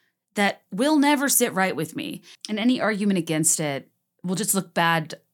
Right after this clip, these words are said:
on my behalf 'cause these people are, like, so positive and, you know,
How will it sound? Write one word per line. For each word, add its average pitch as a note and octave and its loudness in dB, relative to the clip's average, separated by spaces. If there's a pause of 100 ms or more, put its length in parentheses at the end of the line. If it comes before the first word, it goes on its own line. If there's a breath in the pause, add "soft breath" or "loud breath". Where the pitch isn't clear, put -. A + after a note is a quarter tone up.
(120)
on D#3 0
my E3 2
behalf - -8 (500)
'cause F3 -2
these F3 -2
people F3 -2
are, E3+ 0
like, E3+ -2
so F3+ 2
positive D#3 -2 (480)
and, E3 0 (280)
you F#3 -2
know, C#3 -6